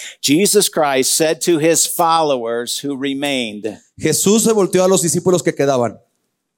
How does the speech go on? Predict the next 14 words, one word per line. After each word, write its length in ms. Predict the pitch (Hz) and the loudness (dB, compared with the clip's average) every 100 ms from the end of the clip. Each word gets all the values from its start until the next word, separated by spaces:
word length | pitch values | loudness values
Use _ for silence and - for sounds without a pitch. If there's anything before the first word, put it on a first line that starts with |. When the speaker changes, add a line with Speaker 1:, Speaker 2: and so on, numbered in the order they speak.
| _ _ _ _ _ _ _ _ _ _ _ - | _ _ _ _ _ _ _ _ _ _ _ -6
Speaker 1:
"Do 60 | |
you 100 | 120 | -2
want 120 | 127 131 | 2 2
to 60 | |
leave 180 | 131 131 | 2 0
me 100 | 127 | -2
too?" 360 | - 139 151 - | -2 -2 -2 -4
Speaker 2:
y 100 | 123 | 0
les 180 | 127 113 | 0 2
preguntó, 600 | 123 117 117 120 131 139 - _ _ _ _ _ _ | 0 0 0 -2 -2 -4 -12 _ _ _ _ _ _
"¿Ustedes 220 | 123 117 131 | -2 0 0
también 180 | 143 | 0
se 80 | 135 | 0
van?" 220 | 151 101 | -2 -4